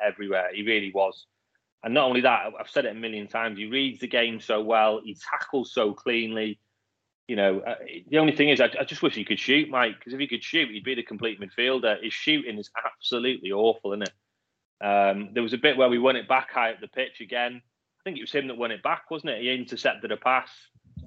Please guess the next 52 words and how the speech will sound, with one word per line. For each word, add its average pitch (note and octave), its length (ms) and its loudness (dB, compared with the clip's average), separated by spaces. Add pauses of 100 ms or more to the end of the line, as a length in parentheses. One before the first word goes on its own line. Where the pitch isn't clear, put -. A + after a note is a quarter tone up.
(140)
and A#2+ 140 -6
then B2 100 -2
he, A#2+ 80 -4
he's, A#2+ 280 -14
he's, - 420 -10
you C3+ 120 -4
know, F#2+ 140 -2 (160)
obviously C#3 280 2
suddenly B2+ 280 0
faced C3 340 2
with A#2+ 100 -8
three B2+ 200 2
on A2+ 180 0
two C#3 220 0
against A2+ 280 -4
their A2+ 140 -4
centre A#2 360 -4
halves, A2+ 420 2 (640)
and A#2+ 140 -8
he's A#2 180 -12
dragged. C3 360 2
Okay, A#2+ 200 -6
the G#2 100 -6
defender A2+ 440 -4
got G#2+ 180 -6
back, - 240 -6
back A#2+ 240 -4
to A#2+ 80 -8
him, G2+ 60 -6
or G2 60 -6
the G2 60 -8
midfielder G#2+ 480 -2
got F#2+ 180 0
back A#2 240 2
to B2 80 0
him, G#2+ 80 -4
but G2+ 140 -2 (280)
he C3 100 -8
just D#3+ 220 2
has - 160 2
to B2 80 2
lay B2+ 260 6
that C3 220 2
into G#2+ 340 -8 (100)
Calvert-Lewin's G#2+ 600 -6
path, C#3+ 260 -6 (380)
and A#2 120 -8
then A2+ 80 -6
we've G#2+ 120 -8
got G#2+ 140 -2
a A2 40 0
one-on-one. G#2+ 600 0